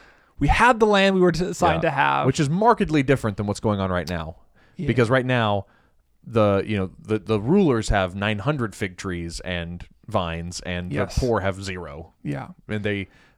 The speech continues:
Speaker 2: have moved boundary markers and taken land and seized properties.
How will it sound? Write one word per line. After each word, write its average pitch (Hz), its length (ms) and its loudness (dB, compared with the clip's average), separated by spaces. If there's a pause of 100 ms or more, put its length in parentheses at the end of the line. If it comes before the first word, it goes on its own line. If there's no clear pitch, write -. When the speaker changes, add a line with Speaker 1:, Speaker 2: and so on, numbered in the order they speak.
(160)
Speaker 2:
have 98 260 -8 (360)
moved 127 680 0
boundary 110 340 -2
markers 87 520 -8
and 87 220 -10
taken 127 400 2
land 85 380 -8
and 85 100 -12
seized 104 560 -6
properties. 85 680 -6